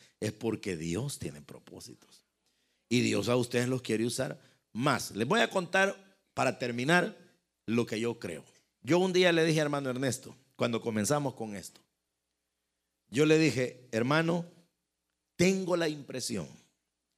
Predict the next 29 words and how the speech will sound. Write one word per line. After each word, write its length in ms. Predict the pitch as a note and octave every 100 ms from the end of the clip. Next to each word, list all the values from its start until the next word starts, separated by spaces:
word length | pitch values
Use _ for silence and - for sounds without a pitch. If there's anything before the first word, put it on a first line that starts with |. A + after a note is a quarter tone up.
| _ _ _ -
de 240 | G2 B2
que 100 | B2+
el 100 | A#2+
retiro 640 | A2 A2+ A2+ - G3+ B2 -
que 120 | A2
hagamos 400 | A#2 A#2+ G2+ -
con 180 | F#2+ G2
Esperanza 640 | - G2+ G#2+ A#2+ A2 G#2+
Viva 320 | C3+ G3+ D3 _ _ _ _ _ _ _ _ _
un 160 | C#3+ C#3+
día 240 | D3 D3
será 340 | B2+ B2+ B2+ C3+
el 100 | A#2+
más 260 | A#2 A2+
grande 480 | B2 C3+ C#3+ D3 C#3
de 140 | A2
toda 360 | - B2 B2 A#2
el 140 | G#2
área 340 | A#2 C#3+ A#2+ F#2+
de 120 | G2
Washington, 720 | G2 C#3 D3 D#3 D3 - A#2+
Virginia 580 | G#2 G2+ F#2 C#3 C#3 C3+ -
y 100 | F#2+
Maryland". 520 | F#2+ F#2+ E2 C2 - - - - - - - - - - - - - - - - - - - - - - - - - - - - - - - - - - - - - - - -
Y 160 | D#3+ D3+
ya 140 | D#3
lo 120 | E3
estoy 320 | E3+ - G3 F#3+
viendo. 480 | G3+ D4 D#4 G3+